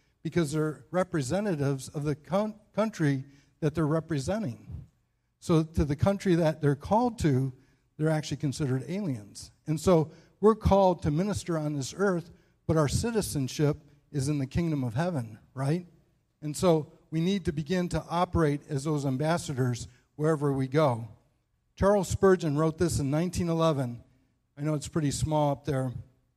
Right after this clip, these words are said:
but he says, "Christ is the only priest who can offer, offer sacrifice for the expiation of sin," so the atonement of sin. "He is the great apostle and high priest of our profession. But there is another priesthood,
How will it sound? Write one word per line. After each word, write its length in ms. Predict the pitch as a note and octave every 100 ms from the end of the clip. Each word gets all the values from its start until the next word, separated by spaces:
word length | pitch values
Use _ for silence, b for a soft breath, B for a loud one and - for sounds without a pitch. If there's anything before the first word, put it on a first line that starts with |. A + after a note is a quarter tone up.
| _ _ _ _ _ -
but 100 | D#3+
he 80 |
says, 380 | D#3+ F3+ D3+ C3 b b b b
"Christ 360 | F#3+ G#3 G3+ F3
is 140 | C3
the 140 | D3+
only 280 | E3+ F#3+ G#3+
priest 640 | F#3+ _ - F#3+ E3+ E3 -
who 100 | D3+
can 160 | D3+
offer, 600 | C3+ E3 E3+ F3 E3 E3 - -
offer 300 | E3 E3 E3+
sacrifice 680 | - F3 E3+ F3 F3 E3 D#3+
for 180 | - C#3
the 160 | D3 - -
expiation 760 | E3 - E3 D#3 D3+ E3 D#3+
of 100 | C3
sin," 380 | - D#3+ C3+ B2+ b b -
so 140 | D3
the 120 | C3
atonement 420 | C3 D#3+ D3+ D3+
of 60 | B2+
sin. 460 | - D3+ C3+ B2 - b b b b _
"He 120 | -
is 160 | E3+ C#3+
the 80 | C#3
great 320 | C#3+ E3+ F3+
apostle 520 | E3+ - D#3+ D#3+ E3
and 80 | C#3
high 200 | D#3+ D#3+
priest 380 | D#3 E3 D#3 -
of 100 | C#3
our 140 | C#3
profession. 680 | C3 C#3+ D#3+ C#3 - B2 A2+ _ _ _ _ -
But 120 | D3
there 140 | E3+
is 140 | F3+ E3+
another 260 | E3+ F3+
priesthood, 680 | F#3+ - F3 - D3+ B2 A#2+